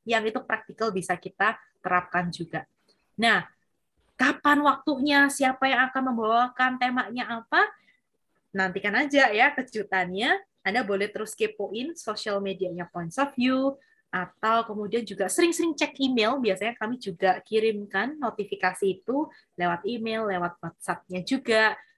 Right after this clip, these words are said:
Jadi dari teman-teman Points of View Indonesia Team, kalau Anda punya kontaknya, Anda boleh save itu supaya Anda nggak ketinggalan infonya ya. So, <clears throat> nah, thank you Kak Vicky, ini udah langsung dimunculin ya. Betul. Nah, itu mau lewat sosmednya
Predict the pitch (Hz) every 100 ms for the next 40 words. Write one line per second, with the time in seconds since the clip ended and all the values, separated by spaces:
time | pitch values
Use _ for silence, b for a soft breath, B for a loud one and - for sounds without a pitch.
0 | _ - 165 196 226 247 - _ - 175
1 | 180 185 180 180 180 180 185 180 180 175
2 | 185 180 185 185 175 175 170 175 - 269
3 | 330 - 180 175 175 185 196 190 185 180
4 | 175 214 240 240 196 180 - 196 196 185
5 | - 160 - 190 185 214 208 - - 240
6 | _ 254 214 208 196 185 190 170 180 170
7 | - 175 - 165 - - _ 170 220 330
8 | 330 B B B B B _ - 330 392
9 | 427 - _ _ - 262 - _ _ 220
10 | 254 254 240 233 269 226 214 214 214 196
11 | 196 190 185 175 214 202 180 196 202 196
12 | - 220 220 226 233 214 190 190 247 285
13 | _ _ _ _ _ - - 214 196 175
14 | 180 180 208 233 226 226 220 233 220 -
15 | 226 226